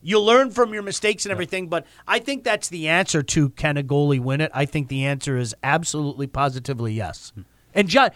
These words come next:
Speaker 1: you know what? Again, and I mean no disrespect to our eventual winner that year, I think John should have won it.
Speaker 2: Yeah.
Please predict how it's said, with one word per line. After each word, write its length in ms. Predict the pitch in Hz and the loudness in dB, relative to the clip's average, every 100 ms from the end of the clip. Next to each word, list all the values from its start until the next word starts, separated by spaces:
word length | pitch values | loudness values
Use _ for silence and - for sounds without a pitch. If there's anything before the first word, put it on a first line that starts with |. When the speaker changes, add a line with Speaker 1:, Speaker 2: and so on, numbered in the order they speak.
| - | -6
Speaker 1:
you 100 | 175 | 2
know 100 | 220 | 4
what? 260 | 220 247 - | 8 8 6
Again, 340 | 180 175 202 175 | 0 4 4 4
and 100 | 165 | 4
I 80 | |
mean 260 | 156 151 143 | 4 2 2
no 160 | 160 175 | 4 4
disrespect 640 | 185 - 202 - 185 180 | 2 0 -2 0 0 2
to 100 | 170 | 4
our 80 | 151 | 4
eventual 460 | 143 151 - 170 | 4 0 4 4
winner 240 | 170 160 135 | 4 2 2
that 220 | 127 123 | 0 -2
year, 260 | 120 117 202 - - _ _ _ _ _ _ - | -2 -2 -2 -6 -20 _ _ _ _ _ _ -10
I 40 | |
think 160 | 147 196 | -8 -2
John 220 | 170 165 | 0 0
should 180 | 151 147 | 0 0
have 120 | 104 | 0
won 160 | 78 - | -6 -12
it. 100 | - | -16
Speaker 2:
Yeah. 100 | 110 | -18